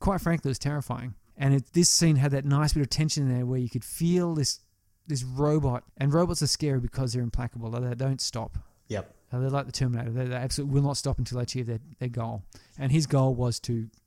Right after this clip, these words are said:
Speaker 1: you know, stick one of his big blades through her chest or head or
Speaker 2: Yeah.
Speaker 1: something. He, she wouldn't like it in any case. Probably not the head 'cause they'd wanna save the chip, but there you go. So that was, that was a very good scene, I thought. It, it had the right level of,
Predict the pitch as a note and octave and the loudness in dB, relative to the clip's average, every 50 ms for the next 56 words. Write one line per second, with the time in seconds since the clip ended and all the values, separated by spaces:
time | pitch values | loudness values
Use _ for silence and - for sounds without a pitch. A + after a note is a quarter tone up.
0 | _ _ _ - C3+ A#2 G#2+ - - - D3 C3+ - - C3 B2 A#2+ A2+ A#2+ G#2+ | _ _ _ -4 -2 -2 -2 -2 -2 -4 -4 -6 -4 -4 -4 -2 -2 -2 -4 -4
1 | - - B2+ A2 - - A#2+ B2 A#2+ A#2+ A#2 A2+ - - - - C3+ A#2 G2 A2+ | -6 -6 -8 -8 -6 -4 -2 -2 0 0 0 -2 -4 -6 -6 -4 -2 -2 -2 -4
2 | - - - A#2+ A2+ - - - - - _ _ _ _ _ _ _ _ _ _ | -4 -6 -6 -4 -4 -6 -6 -6 -10 -16 _ _ _ _ _ _ _ _ _ _
3 | - B2 G#2+ G#2+ G#2+ G#2+ - _ _ _ _ _ _ _ - - - - A#2 A2+ | -10 -8 -6 -6 -6 -8 -10 _ _ _ _ _ _ _ -18 -12 -8 -6 -6 -6
4 | A2 G2 - - - A#2+ A2 A#2 - G2+ F#2 G2 A#2 A2 G#2+ - - - _ _ | -6 -8 -12 -12 -10 -8 -4 -2 -2 -2 -2 -4 -6 -8 -10 -12 -16 -20 _ _
5 | _ _ _ _ _ _ _ - C#3+ C#3+ - - D3+ C3+ C3 A#2+ A#2 A2+ - A#2+ | _ _ _ _ _ _ _ -10 -8 -4 -2 0 2 2 2 0 -2 -6 -6 -8
6 | A2+ - B2+ - - _ - C3 A#2+ A#2+ A#2 A2+ - A#2+ A#2 A#2 A2 - - - | -8 -8 -10 -14 -14 _ -4 -2 -2 0 -2 -4 -6 -8 -10 -8 -8 -8 -10 -12
7 | _ _ _ - F3+ F#3 F3 D3+ C#3 C3 A#2+ G#2 C#3 D#3 E3+ D#3 - C3+ A#2+ - | _ _ _ 0 2 4 4 2 2 0 -2 -2 -2 -2 -4 -4 -4 -4 -2 -2
8 | B2+ A#2 B2 B2 A#2+ A2+ - B2+ B2 A#2 A2 A#2 A2 - - E3 E3 - - - | -4 -4 -4 -4 -4 -4 -4 -6 -6 -4 -6 -8 -8 -6 -8 -10 -10 -10 -14 -14
9 | - B2 A#2 - _ _ _ _ _ _ _ _ _ _ _ _ _ _ _ _ | -12 -12 -12 -12 _ _ _ _ _ _ _ _ _ _ _ _ _ _ _ _
10 | - C3+ C#3+ C#3 C#3 C3+ A#2+ G2+ - - - - - - _ - D#3 D3 D#3+ F3 | -6 -2 -2 0 0 0 -2 -4 -8 -14 -20 -20 -20 -16 _ -2 0 2 2 2
11 | E3 C3+ C3 A#2+ - D3 C3+ B2 B2 B2 B2 A#2+ A#2+ A2+ - - A#2+ A#2 A2+ A2 | 2 0 -2 -4 -4 -4 -2 -2 -4 -4 -6 -6 -6 -6 -6 -6 -6 -6 -6 -8
12 | A2+ A2+ - B2 A#2 A2+ A#2 A#2 - _ - D3 C3 A2 B2 C3+ B2 B2+ B2+ C3 | -8 -10 -8 -8 -8 -10 -10 -14 -18 _ -10 -8 -6 -4 -4 -4 -6 -6 -6 -4
13 | D3 D#3 D#3+ D3+ D#3 D3 C3 B2 C3 C3 B2 A#2 | -4 -4 -4 -4 -4 -4 -4 -4 -4 -4 -6 -6